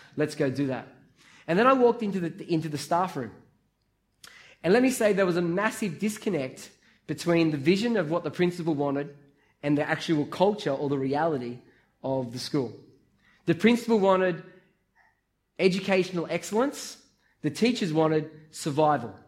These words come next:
Kids didn't care. Parents didn't care. So the teachers were like, "Well, why should we care?"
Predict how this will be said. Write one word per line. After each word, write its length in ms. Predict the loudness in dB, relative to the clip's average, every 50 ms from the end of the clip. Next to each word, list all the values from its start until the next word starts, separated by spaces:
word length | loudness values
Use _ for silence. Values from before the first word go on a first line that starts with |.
| _ _ -20 -20 -20 _ _ _ _ _ _ _ _ _ -20 -20 _ -20 -20 -20 -18 -18 -18 -18 -18 -18 -18 -20 -20 -20 -20 -20 -12
Kids 220 | 0 2 2 2 4
didn't 220 | 2 2 2 2
care. 420 | 2 2 2 2 2 0 -4 -12 -18 -20 -20 _ -20 _ 2
Parents 320 | 4 4 6 4 2 0
didn't 200 | -2 -2 -2 0
care. 380 | 0 2 2 4 2 2 0 -6 -8
So 80 | -6 -6
the 80 | -6
teachers 300 | 0 0 0 2 2 -2
were 100 | -2 -2
like, 100 | -2 0
"Well, 400 | 0 0 -2 -2 -2 -4 -8 -12 -20 _ _ _ _ _ _ _
why 80 | -8 -8
should 200 | -6 -6 -6 -4
we 100 | -4 -4
care?" 240 | -2 -2 -4 -4